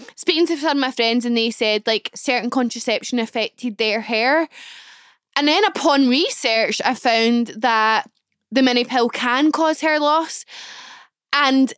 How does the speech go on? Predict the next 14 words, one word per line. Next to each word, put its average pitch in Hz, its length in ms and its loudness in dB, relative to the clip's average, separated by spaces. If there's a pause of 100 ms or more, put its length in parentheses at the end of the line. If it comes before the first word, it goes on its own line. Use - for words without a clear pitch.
(160)
it's 220 340 -4
through 294 400 2 (160)
no 381 180 2
coincidence, 320 920 -2
in 262 100 0
my 254 220 0
opinion, 233 540 0
that 240 220 -4
since 285 440 -2
being 285 260 -2
off 233 300 0
the - 100 -4
pill, 294 460 2 (720)
my, 247 480 2